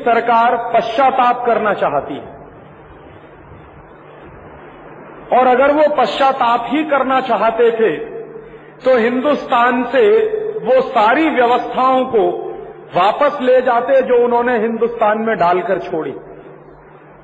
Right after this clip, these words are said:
लेकिन ऐसा तो हुआ नहीं है। और पिछले पचास साल में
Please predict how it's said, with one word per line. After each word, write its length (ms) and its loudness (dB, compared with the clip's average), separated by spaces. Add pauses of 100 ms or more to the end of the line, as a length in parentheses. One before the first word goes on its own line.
(1400)
लेकिन 260 2
ऐसा 320 0
तो 180 2
हुआ 240 2
नहीं 260 -4
है। 120 -12 (1000)
और 100 2
पिछले 380 0
पचास 540 -2
साल 280 0
में 200 0